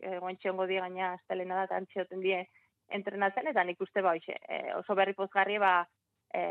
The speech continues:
Gipuzko aldene bai, eta Zerainen kasu honetan, ba, beste hemezortzi aurre entrenatzeko aukera izatea, eta horrek, e, ba, etorkizuneko pilotarik, ez, ere ikia azkenen, e, ados pilotak argi zeuken bi alderdi landu bartziela, bai profesionala eta bai formakuntzakoa, eta guretzat oso garrantzitsua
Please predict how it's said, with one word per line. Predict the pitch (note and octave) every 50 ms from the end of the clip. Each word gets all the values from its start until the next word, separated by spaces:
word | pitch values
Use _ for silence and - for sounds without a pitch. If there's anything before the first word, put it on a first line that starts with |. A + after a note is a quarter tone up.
| D#3+ - - - F3
Gipuzko | F3+ F3+ G3 G3+ _ - G3+
aldene | F#3+ F#3 F#3 F#3+ F#3+ F#3+
bai, | G3+ A3 B3+
eta | - G#3 G3+
Zerainen | - G3 F3+ F#3 F3+ F#3 F#3
kasu | F#3+ F#3+ - -
honetan, | F#3+ F#3 F#3+ F#3+ F#3+
ba, | F#3 F3
beste | E3+ E3+ _ - F3+ E3 D#3+
hemezortzi | - - F#3 - G#3+ G3 G3 - - A3
aurre | G#3 G#3 G#3+ G#3+ G#3
entrenatzeko | G#3+ - G#3 G#3+ G#3+ - - -
aukera | G#3+ A3 G#3+ A3+ G#3+ G#3+
izatea, | G#3+ - G#3+ G#3 A#3 B3 C4
eta | B3+ A3 G3
horrek, | F#3+ G3+ G#3 G3+ -
e, | G3 F#3+ F#3+ F#3 F#3
ba, | F#3+ F#3+ F#3+ G3 - -
etorkizuneko | - A#3 A3+ A#3+ - B3 - B3+ A3 G#3 G#3+ G#3+ G3+
pilotarik, | A3 G#3+ G#3+ G3+ A3 G3 G3+ G3+ F#3+ -
ez, | G3+ A#3 A#3
ere | A3+ G3+ G#3 G#3
ikia | G3+ - G3 F#3 F#3+
azkenen, | F#3 - G#3+ G#3 G#3+ G#3+ A3 G#3+ - - - - - - - -
e, | - G3 F#3+ F#3+ F#3+ F#3+
ados | F3+ G3+ G#3 G#3+ G#3
pilotak | G#3+ A#3+ A3 A3 A3 G#3+ G#3 A3
argi | G#3+ A3+ G#3+ G#3
zeuken | - A3 G#3+ - G#3+ G#3+ G#3+ A3 G3+ F#3
bi | G3 A3 G#3+ A3 A3 G#3+ G3
alderdi | - G#3 G#3+ G#3+ A3 G#3+ G#3+ A3
landu | G#3+ G#3+ G#3 G#3+ G#3+
bartziela, | G#3+ G#3+ G#3+ - A#3+ A3 G#3+ G3+
bai | G3 G3 G#3
profesionala | G#3 - G#3 G#3 G#3+ G#3 - A3+ G#3 G#3 G#3 G3 G3
eta | - G3 G3
bai | G3 G3 G3 G3 -
formakuntzakoa, | - G3+ G#3+ A3 G#3+ G#3+ A3 G#3 - A#3 G#3 - - G#3+ A3+ B3+ - _ _ _ _ _ -
eta | - G3+ - F#3+ F#3
guretzat | F#3 F#3 F#3 - F#3+ -
oso | F#3+ - G#3+ F#3
garrantzitsua | F#3+ F#3 F#3+ F#3+ - - F#3+ - F#3+